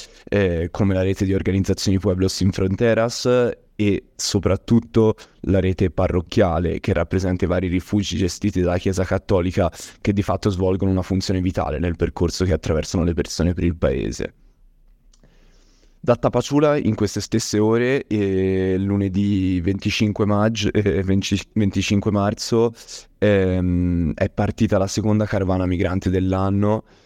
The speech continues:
formata da un numero stimato tra le millecinquecento e le tremila persone,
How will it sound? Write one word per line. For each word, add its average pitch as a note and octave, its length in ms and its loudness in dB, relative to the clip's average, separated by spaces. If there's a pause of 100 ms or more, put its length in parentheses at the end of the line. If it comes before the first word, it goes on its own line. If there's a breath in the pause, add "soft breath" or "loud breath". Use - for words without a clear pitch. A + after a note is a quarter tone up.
(120 soft breath)
formata G2 480 0
da F#2+ 80 2
un G2 120 2
numero G2+ 300 4
stimato G2+ 640 0
tra F2+ 240 -2
le F2+ 320 0
millecinquecento G2+ 1200 0
e F#2 60 0
le F#2 100 -2
tremila F#2 400 2
persone, F#2+ 720 0